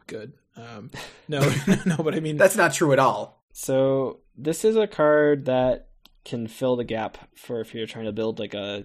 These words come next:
Speaker 3: fighting focused seeker, or excuse me, a fighting focused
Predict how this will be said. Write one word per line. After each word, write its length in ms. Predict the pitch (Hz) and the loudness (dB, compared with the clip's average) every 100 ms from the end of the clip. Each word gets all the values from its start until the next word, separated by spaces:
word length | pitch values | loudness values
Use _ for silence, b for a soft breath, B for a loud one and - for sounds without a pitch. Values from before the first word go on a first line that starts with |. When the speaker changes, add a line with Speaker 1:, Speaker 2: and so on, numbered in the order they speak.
| - | -10
Speaker 3:
fighting 340 | 117 113 113 | -8 -6 -6
focused 560 | 110 113 117 110 - - | -6 -8 -8 -10 -12 -12
seeker, 420 | 139 143 160 147 _ - | -10 -6 -6 -6 _ -10
or 140 | 117 | -10
excuse 340 | - - 107 | -10 -12 -14
me, 180 | 101 98 - | -12 -14 -14
a 80 | |
fighting 260 | - 127 120 | -8 -6 -6
focused 640 | - 123 120 113 - - | -6 -6 -4 -8 -10 -18